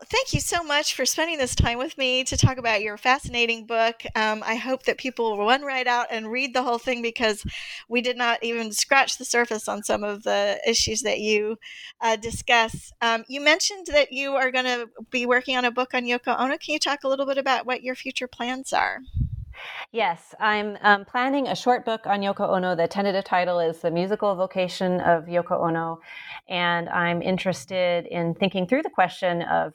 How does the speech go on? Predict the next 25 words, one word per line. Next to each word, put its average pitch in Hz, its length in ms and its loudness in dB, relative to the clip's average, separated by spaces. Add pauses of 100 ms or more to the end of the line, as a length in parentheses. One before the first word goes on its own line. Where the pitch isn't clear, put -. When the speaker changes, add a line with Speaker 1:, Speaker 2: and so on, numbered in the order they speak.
(160)
Speaker 2:
um, 165 320 2 (120)
how 302 400 0
she 285 180 -10
thought 190 240 6
of 165 80 -4
herself 160 340 0
as 160 160 0
a 160 60 -2
musician 156 480 2
and 156 160 -2
a - 20 2
composer. 151 680 0 (500)
Um, 160 300 0
those 170 180 2
are 165 80 2
both 165 320 0
roles 165 380 0
that 156 320 0 (160)
many 190 340 2
people 185 260 -2
around 170 320 2
her 165 380 0 (180)
really 208 380 0
didn't 185 320 -4
want 175 320 2